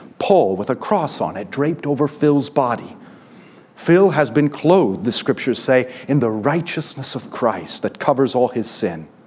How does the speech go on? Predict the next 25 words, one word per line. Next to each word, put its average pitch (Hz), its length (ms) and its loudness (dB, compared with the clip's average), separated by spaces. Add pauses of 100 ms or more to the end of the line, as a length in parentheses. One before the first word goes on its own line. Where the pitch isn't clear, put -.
(1120)
It - 80 -16
is - 140 -10
Jesus - 540 -2
who 110 100 -8
has 98 240 -6
done 117 320 0
this. - 520 -10 (920)
Jesus 143 520 2
who 131 140 0
said, 127 540 0 (360)
"I 123 300 0
am 143 400 0
the 120 120 0
resurrection 123 920 -2 (280)
and 170 200 2
the 113 80 2
life. 85 540 -8 (600)
Though 139 140 2
you 131 200 2
die, 127 540 2 (380)
yet 120 300 -2 (100)
shall 107 360 -2
you 98 180 -2
live." - 720 -6 (1900)
That 104 180 -4